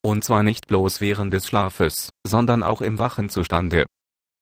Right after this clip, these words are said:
Beim normalen Menschen spielen viele derselben meistens keine größere Rolle und es existieren für sie im menschlichen Körper überhaupt keine eigentlichen Organe und Apparate im gewöhnlichen Sinne,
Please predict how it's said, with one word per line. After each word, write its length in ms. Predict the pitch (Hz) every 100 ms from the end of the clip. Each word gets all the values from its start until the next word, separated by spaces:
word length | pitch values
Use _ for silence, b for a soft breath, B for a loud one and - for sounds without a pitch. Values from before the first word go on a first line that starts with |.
| _ 101
Beim 260 | 110 127
normalen 520 | 113 107 98 98 101
Menschen 400 | 104 110 139 123
spielen 380 | - 120 110 107
viele 320 | - 104 101
derselben 500 | 98 98 92 104 110
meistens 480 | 98 113 - 104 104
keine 340 | - 110 113 101
größere 540 | 95 113 - 101 101
Rolle 340 | 90 95 101
und 200 | 87 101
es 140 | 101 -
existieren 720 | 98 - 104 92 110 104 110
für 220 | - 90
sie 160 | 85 98
im 160 | 98
menschlichen 480 | 98 98 - 113 110
Körper 380 | 107 107 107 113
überhaupt 560 | 113 110 92 110 -
keine 360 | - 117 113 107
eigentlichen 600 | 110 117 113 107 98 98
Organe 480 | 87 92 82 85 87
und 180 | 101 98
Apparate 580 | 98 113 95 101 123
im 200 | 104 101
gewöhnlichen 600 | 98 95 92 87 90 98
Sinne, 340 | 95 92 82